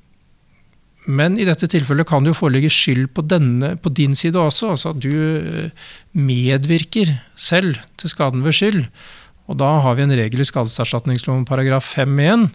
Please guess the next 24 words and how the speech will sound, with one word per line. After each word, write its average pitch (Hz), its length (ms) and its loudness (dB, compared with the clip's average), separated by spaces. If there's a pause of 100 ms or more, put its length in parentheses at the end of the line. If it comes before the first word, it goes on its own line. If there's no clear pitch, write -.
(540)
eh, 123 640 -4
som 143 720 -2
sier 143 500 -2
at, 180 380 -8
eh, 170 140 -6
dersom 143 760 -2
man 160 240 2
medvirker 123 760 -2
til 180 120 -6
skaden 147 480 -2
ved 135 160 -2
egen 139 380 0
skyld, 214 340 0 (480)
ja, 127 140 0
da 135 140 0 (160)
kan 127 600 -2
erstatningen 135 580 -2
settes - 360 -6
ned. 127 260 -12 (1080)
Ehm, 120 600 -6
så - 140 -10
det 139 80 -4
er 135 120 0
altså 120 180 -4